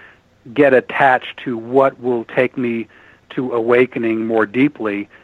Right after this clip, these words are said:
what will increase my service capacity, what will enable me to hear and act on my divine guidance,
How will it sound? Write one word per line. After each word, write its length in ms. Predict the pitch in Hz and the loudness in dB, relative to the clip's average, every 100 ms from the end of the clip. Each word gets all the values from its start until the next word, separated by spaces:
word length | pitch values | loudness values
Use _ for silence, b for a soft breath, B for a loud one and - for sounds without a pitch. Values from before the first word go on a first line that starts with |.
| b | b
what 380 | 123 110 127 120 | -8 0 2 2
will 280 | 113 120 117 | 0 0 0
increase 500 | 113 113 - 127 - | -4 -8 -6 -6 -4
my 220 | 117 110 - | -4 -4 -2
service 340 | 131 131 127 - | 0 2 0 -2
capacity, 680 | 127 120 107 107 127 107 | -2 0 0 0 -6 -8
what 240 | 104 123 117 | -2 -2 -2
will 160 | 113 | -4
enable 380 | 110 117 120 113 | -2 0 0 0
me 160 | 113 110 | -4 -6
to 160 | - | -12
hear 320 | 110 143 127 | -12 -4 -4
and 100 | 104 | 0
act 240 | 110 113 - | 0 -2 -4
on 160 | 107 | -6
my 180 | 107 110 | -2 -4
divine 520 | 104 104 117 113 104 | -4 -6 -4 -2 -4
guidance, 420 | 101 117 123 110 | 0 0 0 -4